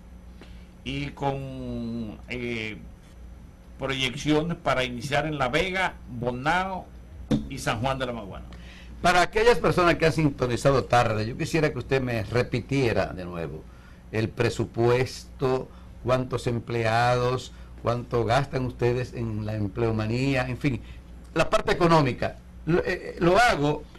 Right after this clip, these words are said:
Speaker 2: porque como justamente en estos momentos está sobre el tapete el problema de que hay O N G que no han hecho absolutamente nada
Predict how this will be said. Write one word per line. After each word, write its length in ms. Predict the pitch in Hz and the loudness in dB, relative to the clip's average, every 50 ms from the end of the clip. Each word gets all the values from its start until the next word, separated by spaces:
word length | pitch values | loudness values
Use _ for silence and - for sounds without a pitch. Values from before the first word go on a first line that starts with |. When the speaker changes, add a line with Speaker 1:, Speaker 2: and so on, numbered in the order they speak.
| - - - - - | -18 -18 -18 -4 0
Speaker 2:
porque 240 | 139 139 139 - - | 2 2 2 0 -2
como 320 | - 143 139 135 131 131 110 | 0 2 2 4 4 2 2
justamente 600 | 139 208 202 - 190 180 175 180 180 - 170 139 | 2 0 4 4 4 4 4 2 0 0 0 0
en 100 | 131 156 | 0 0
estos 260 | 156 - 175 156 151 | 0 -2 -4 -4 0
momentos 500 | 156 147 143 151 156 147 - 139 131 127 | 0 2 2 2 2 0 -2 -4 -4 -4
está 280 | 123 113 - 139 139 | -6 -2 0 2 2
sobre 240 | - - 139 139 131 | 2 0 -2 -2 -2
el 80 | 131 131 | -4 -2
tapete 600 | - - 110 - - 131 127 120 - 101 95 - - - - - - - - - - | -2 -2 -2 2 2 2 2 0 -2 -6 -6 -6 -10 -16 -20 -20 -20 -20 -6 -2 0
el 120 | 117 110 | 0 0
problema 460 | 101 - 120 110 113 123 135 135 131 | 0 -2 0 2 2 2 2 2 2
de 160 | 123 120 110 | 2 0 -2
que 240 | - - 110 104 98 - - - - - - - | -2 -2 -2 -2 -2 -6 -12 -18 -18 -18 -6 0
hay 360 | - 123 131 135 139 139 139 - | 2 4 4 4 2 0 -2 -2
O 220 | - 123 127 127 | 0 2 2 2
N 180 | 127 123 120 104 | 2 2 2 2
G 180 | 139 131 123 | 2 2 2
que 140 | - - 120 | 2 0 2
no 220 | 117 123 131 135 | 2 4 4 4
han 120 | 135 127 127 | 4 2 2
hecho 320 | 135 131 - - 120 - - | 0 0 -2 -2 -4 -2 0
absolutamente 1040 | - 160 160 - - - - 165 165 180 202 202 196 165 170 180 185 170 - 170 151 | 2 2 2 0 0 2 4 6 6 6 6 6 6 6 6 4 2 2 4 4 6
nada 400 | 151 160 160 151 135 120 - | 8 8 6 6 6 4 2